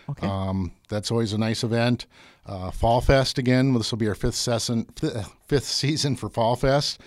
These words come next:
Speaker 2: That's, um, September twenty-third, and that's a community event too. The park board puts on in the city, and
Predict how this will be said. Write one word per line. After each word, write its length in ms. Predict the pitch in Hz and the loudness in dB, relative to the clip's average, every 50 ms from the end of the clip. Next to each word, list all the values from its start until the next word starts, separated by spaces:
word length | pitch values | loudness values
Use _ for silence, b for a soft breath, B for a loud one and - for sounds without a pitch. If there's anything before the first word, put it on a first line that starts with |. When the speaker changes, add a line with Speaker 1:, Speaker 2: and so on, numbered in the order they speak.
| B B B B B B | B B B B B B
Speaker 2:
That's, 320 | 107 104 107 - - 120 | 0 0 2 2 2 2
um, 260 | 113 104 101 95 95 | 2 2 2 2 0
September 460 | - - 113 - - 117 104 104 101 | 0 -2 -2 -2 -2 -2 -2 -2 -2
twenty-third, 760 | - - 110 104 104 101 - - 113 110 110 117 120 123 117 107 | -2 -2 -2 -2 -2 -2 -2 -2 -2 0 0 0 0 0 0 0
and 240 | 92 90 90 90 95 | -2 0 0 0 0
that's 360 | 98 101 - - - - - | -2 -4 -4 -4 -6 -6 -6
a 220 | - 104 104 101 - _ | -8 -8 -8 -10 -10 _
community 420 | - 123 127 123 120 117 117 113 113 | 0 2 4 4 4 4 2 2 0
event 460 | 107 101 110 110 113 113 107 - - | 0 0 0 0 -2 -2 -4 -6 -6
too. 380 | - 120 117 120 123 120 117 110 | -4 -2 0 0 0 0 0 -2
The 80 | 101 | -2
park 300 | - - 113 110 104 - | 0 0 0 0 0 -2
board 200 | 120 113 113 107 - | -2 -2 0 0 0
puts 200 | 123 120 - - | 0 0 -2 -4
on 240 | 110 110 110 110 | -4 -2 -2 -2
in 140 | 107 104 104 | -2 -4 -4
the 60 | 101 | -4
city, 380 | - - 117 110 110 113 117 117 | -4 -4 -4 -4 -2 -2 -2 -2
and 220 | 104 95 95 87 | -2 -4 -6 -8